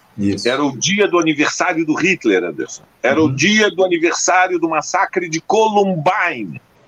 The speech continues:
Speaker 2: Eu não sei se aqueles que nos acompanham ouviram. Eu vou repetir porque é dramático. Era o dia do aniversário do Hitler. Do
Speaker 1: É,
Speaker 2: Hitler.
Speaker 1: a gente falou aqui no programa a respeito.
Speaker 2: E, e convocaram esse movimento.
Speaker 1: Uhum.
Speaker 2: E, e, e uma parcela imensa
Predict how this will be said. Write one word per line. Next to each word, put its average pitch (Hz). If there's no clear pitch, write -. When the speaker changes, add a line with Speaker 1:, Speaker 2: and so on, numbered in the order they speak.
Speaker 2:
Eu 151
não 190
sei 240
se 208
aqueles 202
que 196
nos 170
acompanham 180
ouviram. 143
Eu 120
vou 165
repetir -
porque 196
é 196
dramático. 165
Era 147
o 160
dia 196
do 185
aniversário 175
do 170
Hitler. 190
Do 226
Speaker 1:
É, 269
Speaker 2:
Hitler. 254
Speaker 1:
a 123
gente 170
falou 196
aqui 196
no 190
programa 156
a -
respeito. 131
Speaker 2:
E, 175
e 160
convocaram 247
esse 208
movimento. 170
Speaker 1:
Uhum. 175
Speaker 2:
E, 170
e, 180
e 190
uma 247
parcela 269
imensa 233